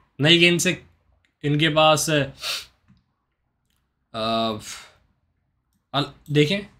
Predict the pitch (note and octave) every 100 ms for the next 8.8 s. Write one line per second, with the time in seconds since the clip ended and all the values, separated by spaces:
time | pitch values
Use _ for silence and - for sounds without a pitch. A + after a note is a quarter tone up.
0 | _ _ _ _ _ _ B2+ C#3 F3 E3+
1 | D#3 D#3+ F3 D#3+ D#3+ D#3 D#3+ C3 B2+ C3+
2 | - B2 D3 G3+ _ _ _ _ _ _
3 | _ _ _ C3 A#2+ - - _ _ -
4 | D3+ F3 F3+ D3 C#3 B2+ A#2 F#2 - _
5 | _ - C#3+ D3 D#3 D3 E3 E3 E3 -
6 | _ _ _ _ F3 F#3 F#3 G3 F#3+ F#3+
7 | F3 E3+ D#3 C#3 D#3+ D#3 D#3 D3 D3+ D3
8 | D3+ D3+ C3 B2 - G2 F2+ E2+